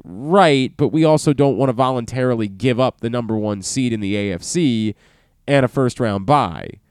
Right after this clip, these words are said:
So now the N F L is sort of left in this place where, well, what do we do? Let's, let's get back to it at a later date.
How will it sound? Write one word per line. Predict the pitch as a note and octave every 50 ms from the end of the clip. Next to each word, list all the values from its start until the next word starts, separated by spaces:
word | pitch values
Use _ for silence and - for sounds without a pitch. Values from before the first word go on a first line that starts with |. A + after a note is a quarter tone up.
| _ _ _ _ _
So | - - C3
now | C3 D3+ E3+ F#3
the | F3+ E3+ E3
N | D#3+
F | D#3 - -
L | D3+ C#3+ C3+
is | B2
sort | - D3+ C3
of | B2 A#2+
left | C#3+ C#3+ C3+ -
in | B2+ A#2+
this | A2 G#2 -
place | - C#3+ C#3 C#3 C3 - -
where, | A#2+ A2+ A2 G#2+
well, | G2 G2 A2+ A2 G#2
what | G2 G#2+ A#2+ A#2+
do | A#2 G#2
we | G2+ G2+ G2
do? | F#2 A#2+ A#2 F#2 F2 E2
Let's, | F2+ A#2 C#3 C#3 - - - - - _ _ _ _ _ _ _ _ _ _ _ _ _ _ _ _ _ _ _ _ _ _ _ _ _ _
let's | E3 F3 - -
get | - G3+ -
back | - F3 F3+ F3 - -
to | - D#3+ D3+
it | C#3
at | C#3 A#2+
a | A#2+
later | A#2 B2+ B2+ A#2+ G#2+ F#2+
date. | F2 C3+ C3 A#2+ F#2+ D#2 A1+ G1+ - _ -